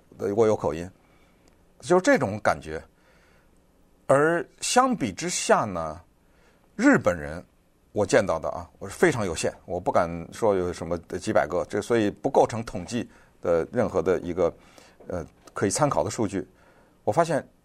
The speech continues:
如果你认识一个人，他是一个祖籍是日本人，或者是上，上一代是什么日本人什么的，很多不行了。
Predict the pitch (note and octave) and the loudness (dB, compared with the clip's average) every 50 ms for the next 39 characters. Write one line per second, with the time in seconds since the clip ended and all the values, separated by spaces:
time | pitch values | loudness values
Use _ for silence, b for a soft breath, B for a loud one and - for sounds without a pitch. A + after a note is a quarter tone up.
0 | _ _ C3+ F3+ F#3 F3+ C3+ A2 G2+ F#2+ - _ - E3 D3+ A#2 A2+ F#2 G#2 A#2+ | _ _ 0 2 2 2 2 0 -2 -6 -8 _ -2 -2 -2 0 -2 -2 0 0
1 | A2+ F2+ F2 F#2+ G#2 - - _ - A#2 A#2 A#2 A2 G2 A2 B2+ A2+ G#2+ - - | 2 2 0 -2 -4 -8 -12 _ -6 -6 -4 -4 -4 -4 0 2 2 2 2 -2
2 | - - G2 E2+ D#2+ F#2+ A2+ A#2+ A#2+ - C3 C3+ G#2 - D#2+ E2 - G#2+ F2 F2 | -6 -8 -8 -8 -6 -4 -6 -6 -4 -4 -4 -4 -2 -2 -4 -2 -2 -2 -4 -4
3 | E2 - - G2+ F2 - - G#2 G#2+ - C3+ G2 F2+ F#2+ G#2+ G2+ F#2+ - E2 F2 | -8 -12 -12 -14 -10 -6 -6 -6 0 0 0 0 2 2 0 0 0 -4 -8 -6
4 | F#2+ G#2 C3+ C3 F#2 D2+ C#2+ C#2 - - C#2 C#2+ C2+ C#2+ - b b b b b | -6 -4 -4 -4 -4 -4 -6 -8 -10 -12 -10 -8 -8 -10 -10 b b b b b
5 | b b b b b b b _ _ _ _ - - F#2+ D#2 F#2+ F2+ - G2 - | b b b b b b b _ _ _ _ -6 -6 -2 -2 -2 -2 -2 -4 -8
6 | - B1+ D2 C2+ | -6 -8 -10 -10